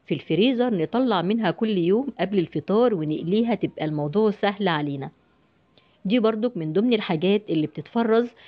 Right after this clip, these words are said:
يعني عشان مش كل يوم ممكن نعمل عجين. اضغطي كويس جدًا عليها، وكمان هنضغط عليها بالشوكة، بالشوكة زيادة تأكيد. هنا بقى دي هقفلها اللي هو زي شكل القطايف.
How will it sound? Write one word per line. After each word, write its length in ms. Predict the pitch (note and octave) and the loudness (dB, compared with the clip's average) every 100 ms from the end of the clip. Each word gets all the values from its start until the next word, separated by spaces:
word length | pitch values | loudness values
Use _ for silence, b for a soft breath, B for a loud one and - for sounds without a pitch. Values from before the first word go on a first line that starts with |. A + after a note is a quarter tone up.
| B B | B B
يعني 280 | E3+ D3+ D#3 | -2 0 -2
عشان 340 | D#3 B3+ C4 G#3 | 0 2 2 2
مش 140 | - | 0
كل 220 | C#4 C#4 | 0 2
يوم 320 | G3+ G#3 B3+ A#3 | 4 4 4 2
ممكن 300 | G3+ A3+ F#3+ | 0 0 0
نعمل 360 | E3+ F#3+ A3 A#3 | 2 2 2 2
عجين. 360 | G#3+ E3 D3 C#3+ _ _ _ _ _ _ _ _ - - | 0 -2 -6 -10 _ _ _ _ _ _ _ _ -12 -2
اضغطي 380 | F#3 F3+ C4 - | 2 4 2 0
كويس 440 | G#3+ A3+ A3 D#3+ | 2 2 2 0
جدًا 380 | D#3+ G3+ F#3 E3 | 0 0 0 0
عليها، 440 | C#3+ E3+ G#3+ D4+ - B B B | 0 2 2 2 -2 B B B
وكمان 420 | E3 D#3 E3 A#3 D#4 | -4 -2 2 2 2
هنضغط 480 | G#3+ A#3 A3 G#3+ | 2 2 2 -2
عليها 260 | D#3+ G3 A#3 | 0 2 2
بالشوكة، 760 | D#3+ - A3 C4+ D#4 D4+ B3 F3 - | 0 0 2 2 2 2 0 -4 -6
بالشوكة 640 | E3+ - B3 C#4 C#4 C4+ | -6 0 2 2 2 0
زيادة 440 | F#3+ F3+ G#3 A3 A3+ | 2 2 2 0 -4
تأكيد. 380 | A3+ F#3+ F#3+ D#3 - _ _ b b b b - | -4 -6 -8 -10 -12 _ _ b b b b -2
هنا 160 | D4+ C4 | 2 2
بقى 240 | A3 - | 0 -2
دي 180 | E3+ A#3+ | 0 2
هقفلها 760 | G#3+ - - B3 B3 B3 A#3+ E3 | 0 -2 0 0 2 2 2 0
اللي 180 | E3 | 2
هو 240 | F3+ G#3 F3+ | 2 4 2
زي 480 | E3+ G3+ F#3 D#3+ E3 | 4 2 2 0 0
شكل 340 | A3 A3 F3+ | -2 -2 -2
القطايف. 600 | E3 E3+ E3+ A3 C#4 | 0 0 2 2 2